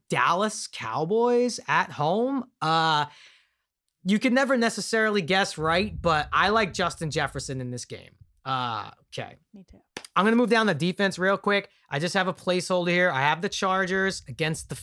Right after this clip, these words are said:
Speaker 1: the frisky Flacco Jets, but that is subject to change 'cause I still have five hundred more bucks. So you think, you know, we'll hold off on the defense. Uh, I'm gonna go tight end right now. I, I, I went after Jared Cook. I'm going all in on this Jameis thing, sixty-one hundred dollars.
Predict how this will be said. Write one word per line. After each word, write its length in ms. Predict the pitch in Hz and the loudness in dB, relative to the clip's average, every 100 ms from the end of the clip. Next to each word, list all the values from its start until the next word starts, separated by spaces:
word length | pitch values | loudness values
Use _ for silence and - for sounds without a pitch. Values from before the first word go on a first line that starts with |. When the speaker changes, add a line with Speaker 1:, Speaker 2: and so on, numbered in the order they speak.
| - | -6
Speaker 1:
the 120 | 151 | -6
frisky 440 | - 180 - 202 | -2 -2 0 -2
Flacco 500 | 180 175 180 175 185 | -2 2 2 2 0
Jets, 480 | 156 175 175 - - - - - | 2 2 2 -2 -10 -14 -20 -6
but 220 | - 156 131 | 0 2 4
that 180 | 170 | 4
is 100 | 180 | 2
subject 340 | - 185 175 180 | 0 -2 0 -2
to 60 | |
change 360 | 175 175 170 165 | -4 -2 -2 -2
'cause 80 | 151 | -4
I 20 | |
still 260 | 139 165 160 | -4 -2 0
have 160 | 156 | 0
five 220 | - 151 | 0 0
hundred 240 | 147 151 139 | 2 0 -2
more 160 | 143 | -2
bucks. 320 | 123 220 220 - | 0 0 0 -2
So 160 | 151 | -6
you 220 | 135 151 - - | -4 -6 -8 -8
think, 180 | 165 135 | -8 -4
you 100 | 165 | -2
know, 140 | 139 | 0
we'll 160 | 135 135 | 0 0
hold 240 | 170 175 | 2 2
off 220 | 170 165 | 2 2
on 100 | 156 | -2
the 80 | 143 | -4
defense. 540 | 117 190 185 180 170 - _ - _ - | -4 -4 -4 -6 -8 -12 _ -20 _ -8
Uh, 500 | - 160 170 170 170 - | 0 2 4 4 2 -2
I'm 80 | 160 | -2
gonna 180 | 190 196 | 0 0
go 200 | 190 190 | 0 -2
tight 340 | - 196 185 | 0 2 2
end 180 | 180 208 | 2 0
right 220 | 214 220 | 0 0
now. 420 | 214 220 220 - - | 0 0 0 -2 -8
I, 120 | 147 - _ - | -12 -14 _ 0
I, 360 | 147 160 165 165 | 4 4 2 2
I 320 | 147 151 160 | 2 2 2
went 260 | 156 160 170 | 2 2 2
after 380 | 170 175 - 160 | 2 2 0 -2
Jared 440 | 151 165 175 175 | 0 2 2 0
Cook. 260 | - 220 220 | 0 0 0
I'm 160 | 143 | -2
going 280 | 143 170 170 | 2 2 2
all 320 | 151 165 175 | 2 2 2
in 120 | 185 | 0
on 140 | 185 185 | 0 -2
this 140 | 185 | -2
Jameis 400 | - 165 208 214 | -2 -2 -2 -4
thing, 260 | - 220 240 | -4 -2 -2
sixty-one 580 | - 185 - 196 196 180 | -4 -8 -6 -4 -2 0
hundred 240 | 190 196 | 0 2
dollars. 460 | 196 196 226 240 | 4 4 2 0